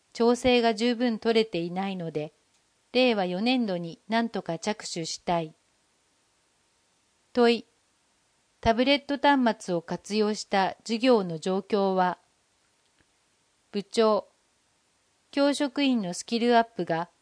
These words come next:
まずは重要だ。ワーキンググループを立ち上げ、使用方法や授業での活用の研修を現在は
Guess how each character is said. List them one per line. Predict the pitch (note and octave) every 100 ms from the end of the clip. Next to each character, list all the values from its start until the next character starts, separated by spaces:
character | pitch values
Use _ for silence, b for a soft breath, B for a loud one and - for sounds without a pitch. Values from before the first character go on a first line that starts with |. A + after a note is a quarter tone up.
| _
ま | A3+ A#3+
ず | A3+
は | F#3 D#3+
重 | E3+ F#3
要 | F#3+ F3+ F3
だ。 | E3+ E3 - _ _ _ _ _ _ _ _ _ _ _
ワ | A3 B3+
ー |
キ | B3+ C4+
ン | B3+
グ | C4 B3
グ | B3
ル | B3
ー | B3+
プ | B3 F#3
を | E3
立 | E3 E3
ち | G#3
上 | G3+ G3
げ、 | E3 E3 _ _ _ _
使 | - - A3+
用 | C4 C4
方 | A3+ C4 A#3
法 | G3+ F3
や | E3 D#3 E3+ _ _ _ _
授 | - B3
業 | C4+ A#3+
で | F#3+
の | E3 D#3
活 | - F3 A3
用 | A#3 A#3
の | A3+
研 | A3+ A3+ A3+
修 | - G#3+ G#3
を | G#3 G3 _ _ -
現 | B3 B3+ A#3
在 | F#3+ E3+
は | D#3